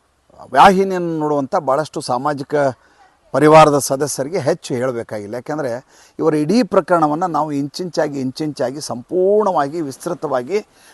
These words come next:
ವಿಶ್ಲೇಷಣೆ ಮಾಡಿದ್ದೇವೆ. ಆದರೆ ಯಾರಿಗೆ ಇವ್ರ ಬಗ್ಗೆ ಗೊತ್ತಿಲ್ಲ, ಅವರಿಗೆ ಒಂದೇ ಒಂದು ನಿಮಿಷದಲ್ಲಿ ಅವರ ಕುರಿತಾದಂಥ ಮಾಹಿತಿಯನ್ನು ಕೊಟ್ಬಿಡ್ತೀನಿ. ಯಾರಿಗೆ ಗೊತ್ತಿದೆ ಅವರು ಬೇಸರ ಪಟ್ಕೊಂಡು ಚಾನಲನ್ನು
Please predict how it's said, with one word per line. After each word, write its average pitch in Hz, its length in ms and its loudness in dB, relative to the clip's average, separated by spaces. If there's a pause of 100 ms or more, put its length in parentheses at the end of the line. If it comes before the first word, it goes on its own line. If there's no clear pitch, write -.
(100)
ವಿಶ್ಲೇಷಣೆ 165 680 2
ಮಾಡಿದ್ದೇವೆ. 143 340 0 (100)
ಆದರೆ 160 160 0 (100)
ಯಾರಿಗೆ 208 280 4
ಇವ್ರ 180 200 4
ಬಗ್ಗೆ 156 140 -4 (120)
ಗೊತ್ತಿಲ್ಲ, 170 340 2 (640)
ಅವರಿಗೆ 214 300 2
ಒಂದೇ 202 220 4 (100)
ಒಂದು 180 220 -2
ನಿಮಿಷದಲ್ಲಿ 170 500 -4
ಅವರ 139 140 -2 (100)
ಕುರಿತಾದಂಥ 143 500 -4 (160)
ಮಾಹಿತಿಯನ್ನು 139 580 -4
ಕೊಟ್ಬಿಡ್ತೀನಿ. 113 480 -10 (540)
ಯಾರಿಗೆ 233 280 10 (100)
ಗೊತ್ತಿದೆ 220 360 6
ಅವರು 196 140 8 (100)
ಬೇಸರ 208 280 4 (100)
ಪಟ್ಕೊಂಡು 170 380 -4 (100)
ಚಾನಲನ್ನು 151 460 0